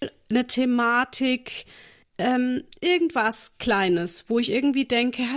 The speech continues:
das könnte interessant sein, das könnte eine Geschichte sein, die man da drum rumweben kann. Also es beginnt erstmal irgendwie so ganz klein.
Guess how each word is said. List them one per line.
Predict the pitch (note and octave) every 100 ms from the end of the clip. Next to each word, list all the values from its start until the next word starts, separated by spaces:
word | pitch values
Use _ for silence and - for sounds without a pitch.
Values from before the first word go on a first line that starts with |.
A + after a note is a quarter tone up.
| -
das | E4+ -
könnte | C#4 C4+ B3
interessant | - - A3+ A3+ A3+
sein, | A3 G#3+
das | G#3
könnte | - A3+ A3
eine | A3+
Geschichte | G#3+ - - G#3+ - F3+
sein, | F3 F3
die | F3+
man | F#3 F3
da | F3
drum | E3+ F#3 F#3+
rumweben | F#3 G3+ F3 E3 E3+
kann. | E3+ E3 D#3+
Also | F3+
es | G#3
beginnt | - A3+ C4+ C4
erstmal | A3 A3 A3+
irgendwie | G#3+ A3+ A3+
so | G#3
ganz | G#3+ G#3 - -
klein. | - G3 F3+ F3 F3 E3+